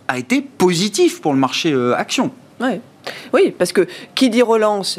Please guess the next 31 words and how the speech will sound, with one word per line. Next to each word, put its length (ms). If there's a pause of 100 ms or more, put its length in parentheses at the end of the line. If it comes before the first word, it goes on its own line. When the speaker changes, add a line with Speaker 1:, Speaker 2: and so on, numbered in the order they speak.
Speaker 2:
bah, 100
dit 120
croissance. 580
Qui 140
dit 80
croissance, 580
bah, 180
dit 140
aussi 240
hausse 140
des 140
taux. 260
Après, 260
c'est 220
le, 260
le, 220
le 140
bon, 380
euh, 120
le 120
Speaker 1:
Ah 40
Speaker 2:
bon 60
Speaker 1:
ouais, 100
je 60
Speaker 2:
équilibre 320
Speaker 1:
comprends, 80
Speaker 2:
entre 100
Speaker 1:
la 40
bonne 120
Speaker 2:
tout. 80
Speaker 1:
température. 560